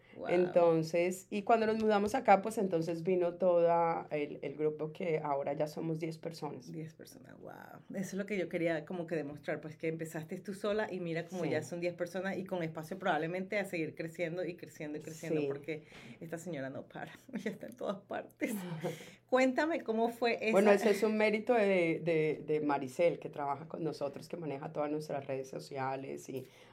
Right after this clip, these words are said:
Speaker 2: Ahí yo pienso que es una sinergia,
Speaker 1: Ajá.
Speaker 2: porque yo no me preocupo pues ella es la que me guía, "Catalina, vamos a hacer esto, vamos a hacer, por ejemplo,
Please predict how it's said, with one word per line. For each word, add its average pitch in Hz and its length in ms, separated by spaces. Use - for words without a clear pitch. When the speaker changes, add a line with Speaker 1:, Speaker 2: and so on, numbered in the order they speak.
Speaker 2:
Ahí 165 240
yo 160 120
pienso 180 240
que 196 60
es 202 120
una 180 240
sinergia, 156 840
Speaker 1:
Ajá. 165 400
Speaker 2:
porque 175 240
yo 165 80
no 165 120
me 180 120
preocupo 180 380
pues 165 140
ella 165 100
es 165 60
la 170 120
que 202 100
me 165 160
guía, 147 460
"Catalina, 185 380
vamos 165 200
a 185 40
hacer 160 180
esto, 156 300
vamos 147 220
a 208 40
hacer, 160 220
por 170 100
ejemplo, 165 460